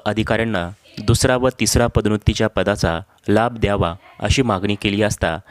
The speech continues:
या संदर्भात वित्त विभागाकडून सविस्तर तपासणी करून कार्यवाही करण्यात येईल असे माननीय मुख्य सचिव यांनी नमूद केले आहे. त्याचबरोबर सेवानिवृत्ती मृत्यू पदनाची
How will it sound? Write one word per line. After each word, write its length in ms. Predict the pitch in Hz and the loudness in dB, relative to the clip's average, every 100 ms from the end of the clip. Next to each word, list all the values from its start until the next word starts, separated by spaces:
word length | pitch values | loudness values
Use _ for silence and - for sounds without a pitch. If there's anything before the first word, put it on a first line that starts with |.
| - _ | -20 _
या 160 | 101 113 | -2 0
संदर्भात 500 | - 101 113 95 87 - - - _ | 0 0 0 2 0 -2 -8 -20 _
वित्त 240 | 113 123 139 | -2 0 0
विभागाकडून 600 | 113 107 104 113 90 85 - _ - | 2 0 0 0 0 -2 -16 _ -4
सविस्तर 460 | - 120 127 131 123 | 0 0 0 0 0
तपासणी 340 | 113 104 - 104 | -2 -2 -2 0
करून 300 | 127 117 87 - - _ - | 2 0 -2 -10 -20 _ -2
कार्यवाही 440 | 110 117 117 127 | 0 0 0 0
करण्यात 340 | 123 104 104 101 | 0 0 0 -2
येईल 240 | 120 90 95 _ _ - | -2 -2 -6 _ _ -4
असे 380 | 110 117 85 101 | 0 0 -2 -4
माननीय 300 | 98 110 123 | -2 0 0
मुख्य 300 | 117 - 113 | 0 -2 -4
सचिव 320 | - 107 117 | -2 -2 0
यांनी 300 | 110 117 85 85 _ - | 0 0 -6 -8 _ -6
नमूद 280 | 104 117 123 - | -2 0 -2 0
केले 240 | 92 90 | -2 0
आहे. 240 | 87 85 80 - - - _ _ | -2 -4 -10 -14 -20 -20 _ _
त्याचबरोबर 540 | 127 127 123 117 117 117 - - - - _ _ | 0 2 2 2 0 -4 -6 -20 -20 -20 _ _
सेवानिवृत्ती 920 | - 123 123 127 131 127 127 - 123 135 _ _ _ _ _ _ - | 0 2 4 2 2 2 0 -2 -2 -4 _ _ _ _ _ _ -4
मृत्यू 380 | 117 123 - 147 | 2 2 4 0
पदनाची 580 | - 113 110 113 92 | 2 2 2 0 -4